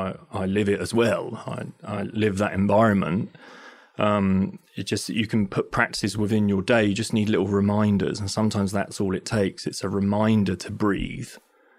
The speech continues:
You know, it's a reminder maybe on the hour to say, "Everyone has a minute," you know,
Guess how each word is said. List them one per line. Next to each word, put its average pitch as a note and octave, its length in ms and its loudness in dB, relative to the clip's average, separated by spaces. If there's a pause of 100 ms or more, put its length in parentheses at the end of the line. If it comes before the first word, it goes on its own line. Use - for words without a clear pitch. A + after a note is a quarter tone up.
(180)
You G#2 100 -4
know, F#2+ 140 0
it's F#2+ 180 -6
a G2 60 -2
reminder G#2 440 2
maybe G2+ 360 0
on G#2 180 2
the G2+ 200 2
hour C3+ 540 2 (140)
to G2+ 120 -8
say, F#2+ 400 -2 (680)
"Everyone B2+ 400 4
has G#2+ 200 2
a G2+ 60 2
minute," F#2+ 440 4 (240)
you G#2 120 -2
know, A#2 240 0